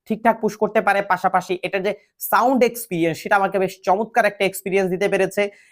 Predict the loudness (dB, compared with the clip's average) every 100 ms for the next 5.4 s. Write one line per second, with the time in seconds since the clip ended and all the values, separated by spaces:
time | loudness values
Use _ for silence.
0 | -2 2 4 4 2 0 0 2 0 2
1 | 0 0 0 0 2 0 2 0 0 0
2 | -4 _ _ 0 2 2 4 2 2 -2
3 | 0 0 0 -2 -2 -2 0 -2 -2 -4
4 | -4 -4 -4 -6 -6 -4 -2 0 0 -2
5 | -6 -8 -10